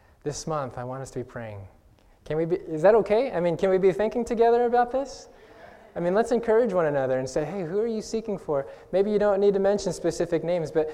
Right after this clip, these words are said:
ask each other, "How can I pray for you in your search for that which is lost?" Let, let's be a team of shepherds, right? It's a team effort. So today,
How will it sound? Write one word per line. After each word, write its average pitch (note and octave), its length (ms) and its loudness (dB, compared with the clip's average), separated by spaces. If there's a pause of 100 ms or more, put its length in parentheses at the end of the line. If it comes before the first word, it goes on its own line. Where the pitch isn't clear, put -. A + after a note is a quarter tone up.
(140)
ask - 280 -6
each A#3 140 0
other, F#3+ 120 6
"How A#3+ 180 -4
can B3 160 -8
I A#3 80 0
pray A3 260 0
for A3 180 -4
you G#3+ 260 0
in F3 200 0
your G3+ 220 6
search - 840 -4
for D#3 300 -2
that D3+ 240 -4
which C#3+ 180 -12
is A#2+ 140 -12
lost?" - 500 -18 (1080)
Let, G3+ 180 2
let's G#3 160 -6
be A#3+ 220 0
a A#3+ 60 2
team C#4 200 0
of B3 100 4
shepherds, C4+ 440 4
right? B3 260 8
It's G#3 100 4
a G3 60 4
team C4 240 2
effort. C4 420 0 (1500)
So D#3 400 -4 (360)
today, D#3+ 440 0